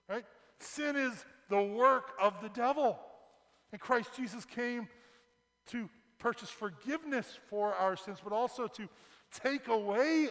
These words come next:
our sin and to destroy our sin so that we would sin no more. He has taken our burden. He carries it away. The psalmist says, "As far as the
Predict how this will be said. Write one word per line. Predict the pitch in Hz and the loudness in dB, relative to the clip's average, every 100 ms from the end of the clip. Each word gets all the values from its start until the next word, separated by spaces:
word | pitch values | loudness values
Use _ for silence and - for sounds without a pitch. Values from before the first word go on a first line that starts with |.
| - | 2
our | 190 196 | 4 4
sin | 170 - 196 165 - - - 233 | 2 -4 -4 -4 -8 -20 -16 -6
and | 220 220 | -6 -4
to | 240 208 - _ | -6 -6 -10 _
destroy | 175 220 - - 202 247 294 311 311 220 - - 214 | -10 -8 -10 -12 0 6 10 10 8 0 -8 -6 4
our | 208 196 | 4 4
sin | - 202 175 | -2 -6 -6
so | - 226 220 | -4 0 0
that | 220 262 262 | 2 2 2
we | 233 247 | 0 -4
would | 220 220 214 185 | -2 0 0 -2
sin | - - 294 240 220 208 - - - | -14 -6 -2 -2 -4 -8 -18 -20 -10
no | 208 220 214 214 208 - - - | -2 2 4 4 2 -8 -20 -14
more. | 202 269 262 254 208 143 - - - _ _ _ _ _ _ _ _ _ _ _ | 0 6 8 8 6 0 -6 -18 -20 _ _ _ _ _ _ _ _ _ _ _
He | - | -8
has | 226 - - - - | -6 -6 -12 -20 -8
taken | 233 240 233 | -4 -4 0
our | 214 208 | 2 2
burden. | 156 202 247 269 214 151 | 2 0 0 -2 -8 -12
He | 156 - | -14 -8
carries | 240 269 247 208 | -4 -2 -2 -4
it | |
away. | 180 220 254 | -2 0 0
The | 214 | -4
psalmist | - 214 240 247 - | -6 -2 -2 -4 -10
says, | 214 208 - - - - - | -6 -6 -8 -16 -20 -18 -12
"As | 185 | -12
far | - - 240 269 277 247 | -12 -4 2 6 6 6
as | 202 190 180 - - - - | 4 2 0 -8 -20 -20 -18
the | 196 | -16